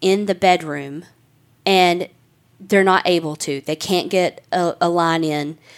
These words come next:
They try multiple I Vs. They're just not able to get 'em in. They ended up finally getting an I V in her neck. They put her on the stretcher and get her in the ambulance so that they can just work on her some more. And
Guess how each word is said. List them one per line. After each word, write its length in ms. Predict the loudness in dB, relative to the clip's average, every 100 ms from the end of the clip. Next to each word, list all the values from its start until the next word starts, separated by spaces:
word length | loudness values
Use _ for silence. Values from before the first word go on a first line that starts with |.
| -20 -20 _ -2
They 100 | -2
try 220 | 0 -2
multiple 520 | 2 2 2 -2 0 2
I 180 | 2
Vs. 440 | 0 -2 -2 -2 -2
They're 160 | -4
just 320 | -4 -4 -4 -2
not 180 | 0
able 240 | 0 -2 -4
to 140 | -8
get 160 | -6 -4
'em 120 | -2
in. 380 | 0 0 -2 -6 -12 -8 2
They 120 | 2
ended 160 | 4
up 180 | 0 0
finally 400 | 0 0 2 0
getting 220 | -2 -2
an 100 | -4
I 220 | -4 -4 -4
V 240 | -4 -4
in 120 | -6
her 140 | -8 -8
neck. 600 | -2 0 0 -4 -10 -20 _ _
They 100 | -10
put 200 | -4 0
her 80 | 0
on 100 | 0
the 80 | 0
stretcher 400 | -2 -2 -2 -6
and 180 | -6 -4
get 140 | -2
her 120 | -2
in 240 | -4 -6 -4
the 140 | -4
ambulance 640 | -4 -4 -4 -6 -8 -10
so 140 | -8 -6
that 160 | -4
they 140 | -4 -6
can 180 | -8 -8
just 220 | -8 -8
work 240 | -8 -6
on 100 | -6
her 100 | -6
some 220 | -6 -8
more. 400 | -8 -8 -8 -12 _ -20 -20 -20 -20 _
And 300 | 0 2 0